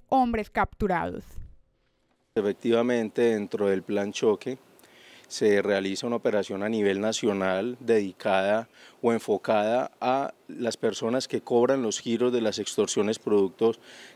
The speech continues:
Speaker 2: carcelarios de extorsiones. La operación fue denominada Prolíficos. El Gaula Valle realizó un aporte de cuatro capturas, tres hombres, una mujer,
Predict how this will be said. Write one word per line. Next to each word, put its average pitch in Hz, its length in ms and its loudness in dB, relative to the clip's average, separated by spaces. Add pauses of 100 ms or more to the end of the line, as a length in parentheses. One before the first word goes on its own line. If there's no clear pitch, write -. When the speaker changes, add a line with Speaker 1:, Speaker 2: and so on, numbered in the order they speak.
(140)
Speaker 2:
carcelarios 107 720 2
de 117 60 -2
extorsiones. 110 760 -4 (360)
La 104 880 2
operación 117 500 -2
fue 127 400 0
denominada 120 680 0
Prolíficos. 117 920 -2
El 107 140 -6
Gaula 104 260 2
Valle 120 320 2
realizó 104 380 -2
un 107 80 -4
aporte 113 400 0
de 107 80 4
cuatro 107 400 0
capturas, 107 560 -2
tres 107 260 0
hombres, 110 320 -2
una 113 160 0
mujer, 117 500 0